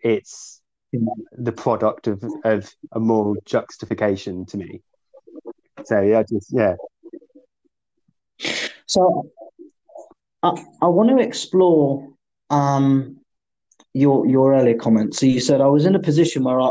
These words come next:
Speaker 2: my, my kind of default view
Speaker 1: Mm.
Speaker 2: was, I don't like cruelty to animals." But actually, uh, I, I,
Speaker 1: Yeah.
Speaker 2: I,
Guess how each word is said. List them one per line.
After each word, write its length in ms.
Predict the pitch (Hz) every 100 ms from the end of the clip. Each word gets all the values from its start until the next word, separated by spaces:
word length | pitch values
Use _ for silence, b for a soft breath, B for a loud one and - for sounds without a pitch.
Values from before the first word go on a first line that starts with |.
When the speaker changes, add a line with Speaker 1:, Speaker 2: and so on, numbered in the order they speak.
| -
Speaker 2:
my, 140 | 127 120 - -
my 160 | 113 113
kind 180 | 143 120
of 120 | 117
default 500 | 156 160 - 139 -
view 220 | 139 160
Speaker 1:
Mm. 40 | 104
Speaker 2:
was, 340 | 110 113 - -
I 80 |
don't 280 | 240 156 131
like 180 | 120 120
cruelty 360 | - 123 113 117 -
to 100 | 120
animals." 600 | 113 107 104 _ _ _
But 100 | 127 127
actually, 680 | 143 143 - 113 80 82 _ _ _ b b -
uh, 120 | 120 - 110 -
I, 40 |
I, 100 | 120
Speaker 1:
Yeah. 160 | 117 190
Speaker 2:
I, 280 | 113 113